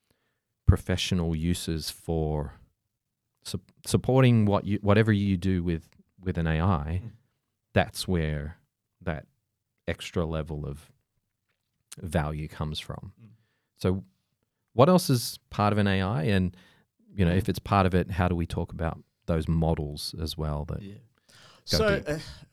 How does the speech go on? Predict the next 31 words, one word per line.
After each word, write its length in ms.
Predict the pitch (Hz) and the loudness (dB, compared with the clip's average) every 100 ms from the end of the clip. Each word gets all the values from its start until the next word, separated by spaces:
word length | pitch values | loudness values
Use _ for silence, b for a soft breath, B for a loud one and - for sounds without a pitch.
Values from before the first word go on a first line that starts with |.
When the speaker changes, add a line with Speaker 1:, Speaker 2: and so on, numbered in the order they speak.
| - - | -20 -12
Speaker 2:
what 160 | 123 | -6
else 180 | 120 113 | -6 -8
is 60 | 104 | -14
part 220 | 110 107 | -14 -14
of 60 | - | -12
it? 100 | 107 | -14
It's 220 | 110 - | -14 -18
a, 140 | 92 85 _ _ _ _ - | -18 -20 _ _ _ _ -16
such 220 | - 120 | -12 -10
a 60 | 98 | -12
big 320 | - 113 107 | -14 -12 -12
question, 400 | - 98 - 107 | -14 -14 2 4
Speaker 1:
Yeah. 140 | - | 4
Speaker 2:
right? 100 | - - B B B 123 | -4 -12 B B B -2
Um, 440 | 135 131 131 127 - | 0 -2 -6 -10 -8
so 460 | - - 135 131 131 127 B B _ _ _ _ _ _ _ _ - | -2 2 2 0 -6 -14 B B _ _ _ _ _ _ _ _ -6
if 160 | 170 185 | -4 -4
you, 120 | 170 | -2
if 120 | 175 | 0
we 80 | 190 | 0
look 160 | 277 294 | -2 -6
at 80 | |
just 320 | 127 135 135 - | -4 -2 -2 -4
the 60 | |
model 320 | 113 110 113 | -6 -4 -6
itself, 260 | 101 - 107 | -8 -8 -8
so 80 | - | -8
G 200 | 110 123 | -6 -4
P 140 | 117 | -6
T 320 | 104 104 95 - b b b b _ _ - | -8 -8 -10 -14 b b b b _ _ -6
is 220 | 139 | -6